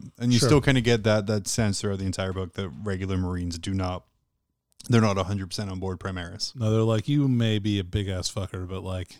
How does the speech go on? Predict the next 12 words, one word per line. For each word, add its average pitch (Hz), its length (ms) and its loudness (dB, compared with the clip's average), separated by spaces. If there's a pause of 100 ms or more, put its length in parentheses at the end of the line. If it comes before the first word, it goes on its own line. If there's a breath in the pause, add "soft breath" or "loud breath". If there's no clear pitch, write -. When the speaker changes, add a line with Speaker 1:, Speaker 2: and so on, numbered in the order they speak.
(160)
Speaker 1:
Yeah. 113 260 6
Speaker 2:
I'm 113 80 2
still 113 220 0
your, 98 220 -2
I'm 117 140 -2
still 110 240 0
in 95 60 -4
charge 98 320 -4
of 90 80 -8
you." 90 260 -6 (440)
Speaker 1:
Um, 95 520 4
Speaker 2:
Anyway. 101 320 -2